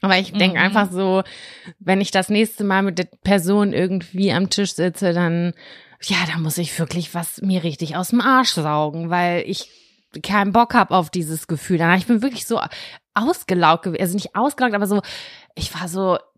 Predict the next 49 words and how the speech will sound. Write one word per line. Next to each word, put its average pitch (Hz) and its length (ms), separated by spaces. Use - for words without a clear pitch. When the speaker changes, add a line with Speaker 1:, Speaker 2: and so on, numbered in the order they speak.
Speaker 1:
"Ey, 180 160
dieses 170 380
Gespräch - 580
hat - 140
mich 185 220
so 208 280
beschäftigt, 302 760
wie 214 60
ich 202 40
das 226 160
zu - 100
meinem 220 160
Freund 247 280
gesagt 220 400
habe." 208 120
Ich - 100
so, 202 100
"Ich 190 200
weiß 302 320
nicht, 302 200
woran 254 240
das 247 180
liegt." 311 220
Und 220 80
erst - 280
im 277 160
Gespräch 240 300
mit 233 120
meinem 190 160
Freund 220 340
ist 233 180
mir 214 120
das 196 160
alles 196 260
erst - 260
klar 196 400
geworden, 127 720
ne? 190 320
Speaker 2:
Mhm. 247 360
Speaker 1:
Und, 180 400
ähm, 156 580
das 180 180
war 233 120
mir 262 120
ein 254 60
bisschen 277 260
viel. 185 340
Und 165 120
dann 220 420